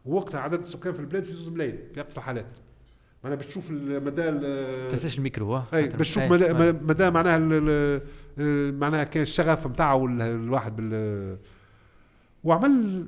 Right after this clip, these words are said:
Speaker 1: معناها بالموازاة ستة معامل. ستة معامل فيها علاقة باللباس، بالأكل، بالطبخ، معناها من و-، واحد،
Speaker 2: ما لازم الجيش الكل. أي.
Speaker 1: أي، آه، سلاح، آه، السلاح هو موجود قبل لما صلح زاد عليه موجود من
Speaker 2: طور.
Speaker 1: محمود باي.
Speaker 2: مم.
Speaker 1: واحد،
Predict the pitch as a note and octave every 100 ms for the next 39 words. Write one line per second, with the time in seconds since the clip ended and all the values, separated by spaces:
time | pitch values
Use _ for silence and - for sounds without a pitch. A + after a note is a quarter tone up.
0 | - D#3 G3 E3+ E3+ D#3 D#3 D3+ A#3+ A#3+
1 | - - - - D#3+ C3+ A#2 G2+ - -
2 | - _ _ _ _ _ _ - E3 D#3+
3 | D#3 C#3+ D3 C3 C#3+ C3 A2 A2 G#2+ D3
4 | D3+ - A#2+ A2+ A2 C#3+ D3+ C3 C3 B2
5 | - D3 B2+ - A2+ A2 A2 G#2+ G#2+ A2+
6 | A#2 A2+ A#2 A2+ F#2+ G2 G2 F#2+ D3 D#3+
7 | D3 C3 C#3+ C3 B2 G#2 - - C#3+ C#3+
8 | G3+ G#3+ D#3+ D3 C#3+ C3+ B2+ A2+ - B2
9 | D3+ D#3+ C#3 C3+ B2+ A#2+ A#2+ A#2 G#3 F#3
10 | G3 F3+ F3 F#3 F#3 - E3+ F#3 F3 E3+
11 | E3+ D#3+ C3 C3 C#3 B2+ A#2+ A#2+ A2 A2
12 | A2 A#2 A2+ A2+ D#3 B2 A#2+ C#3 C3 A#2
13 | A#2+ A2 - - C3+ G#2+ G#2+ A2 A2